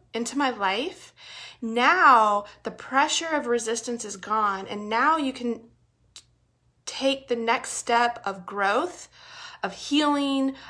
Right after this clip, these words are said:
of change. But all of that can't really happen in your life until you take that pressure of resistance off of those things in your life, the current state of your life that you just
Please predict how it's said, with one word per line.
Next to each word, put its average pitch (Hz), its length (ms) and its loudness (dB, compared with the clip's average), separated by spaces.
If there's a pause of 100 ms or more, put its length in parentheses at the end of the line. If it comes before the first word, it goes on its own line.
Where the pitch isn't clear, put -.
of 180 120 -6
change. 262 880 0 (340)
But - 220 0
all 311 280 12
of 359 100 6
that 311 240 4
can't - 380 -2
really 247 320 2
happen 208 440 2
in 202 120 -6
your 190 140 -2
life 190 500 0
until 254 500 0
you 233 160 -4
take 254 400 -2
that 220 220 -2
pressure 233 340 -4
of 208 80 -6
resistance 196 640 -6
off 208 220 2
of 202 120 -8
those 185 220 -2
things 202 520 -6 (500)
in 220 180 0
your 226 200 4
life, 214 420 4
the 185 80 -6
current 247 320 -2
state 214 420 -2
of 202 140 -4
your 202 100 -4
life 190 440 -2
that - 160 -6
you 202 100 -8
just 202 260 -6